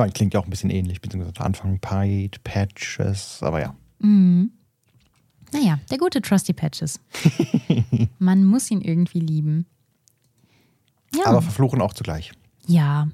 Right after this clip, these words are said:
Speaker 2: schon. Aber ich muss sagen, also Dark Souls eins macht mir auch immer noch Spaß.
Speaker 1: Ja, definitiv.
Speaker 2: Ist echt ein gutes Spiel.
Speaker 1: Was man merkt zwar natürlich, dass Dark Souls eins technisch, äh, nicht das Niveau hat wie Dark Souls drei.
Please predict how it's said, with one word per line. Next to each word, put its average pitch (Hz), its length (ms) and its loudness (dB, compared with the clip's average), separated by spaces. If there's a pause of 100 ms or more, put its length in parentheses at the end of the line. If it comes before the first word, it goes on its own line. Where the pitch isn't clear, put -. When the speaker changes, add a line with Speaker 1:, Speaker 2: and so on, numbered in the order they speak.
(120)
Speaker 2:
schon. 156 500 -2 (1040)
Aber 269 380 0
ich - 140 -6
muss 285 160 -2
sagen, 277 300 -2
also 233 160 -4
Dark 233 180 -4
Souls - 240 -6
eins 233 300 -2
macht 240 220 -2
mir 269 480 -4
auch 240 180 -6
immer 233 240 0
noch 226 140 0
Spaß. 156 420 -10 (380)
Speaker 1:
Ja, 107 380 2
definitiv. 95 580 -4 (160)
Speaker 2:
Ist - 160 -16
echt - 240 -8
ein 196 180 2
gutes 196 300 -4
Spiel. 165 380 -4 (1040)
Speaker 1:
Was 101 160 -2
man 95 140 2
merkt 101 200 0
zwar 139 140 0
natürlich, 120 280 0
dass 113 320 -4
Dark 101 200 -2
Souls 104 200 -4
eins 110 220 0
technisch, 120 500 0
äh, 104 380 0 (300)
nicht 107 220 2
das 113 160 0
Niveau 107 280 4
hat - 240 -4 (100)
wie 107 140 -2
Dark 107 180 0
Souls - 200 -6
drei. 107 340 2